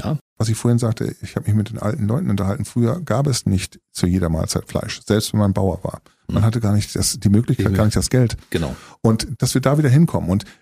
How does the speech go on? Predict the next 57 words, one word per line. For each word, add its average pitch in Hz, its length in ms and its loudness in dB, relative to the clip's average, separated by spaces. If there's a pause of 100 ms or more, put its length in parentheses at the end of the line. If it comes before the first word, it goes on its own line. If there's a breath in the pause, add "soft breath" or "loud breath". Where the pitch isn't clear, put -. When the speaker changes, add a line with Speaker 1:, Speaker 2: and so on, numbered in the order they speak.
Speaker 2:
wenn 139 180 4
es - 240 2
ein 113 360 4
Bretling 113 500 4
gibt 95 260 -2
oder 92 200 0
ähnliches 123 440 4
oder 98 200 0
ein, 98 340 2
ein 104 200 4
vegetarisches 113 600 0
Produkt, 131 560 -2
das - 240 0
nicht - 240 2
hochverarbeitet 95 680 -4
ist, - 260 -10
nicht 170 120 -2
stark 156 240 -4
mit 113 140 -2
Salz, - 380 -6
mit 107 100 -2
Geschmacksverstärkern, 101 800 -4
wie - 80 -2
auch 110 80 -2
immer 160 160 2
versetzt 101 360 -4
ist, - 120 -12
bin 104 100 0
ich 85 160 -2
der, 82 180 0 (320)
der - 140 -2
Erste, - 220 -2
der - 60 -6
es - 100 -6
kauft. - 240 0 (260 loud breath)
Speaker 1:
Mhm. 82 60 0
Speaker 2:
Also 110 200 4 (100)
ich 101 140 -2
würd 135 140 2
sofort, 151 320 2 (320 loud breath)
macht - 200 0
mal 156 120 6
wieder 147 100 6
ein 131 60 6
Gemüse, 120 320 6
macht 131 220 0
mal 135 60 4
einen 120 60 4
Blumenkohl, 127 380 2
macht 123 220 2
mal 127 60 2
eine 117 140 4
Bohne, 123 320 4
macht 113 220 2
mal 113 60 -2
eine 98 100 0
Erbse, 131 420 -2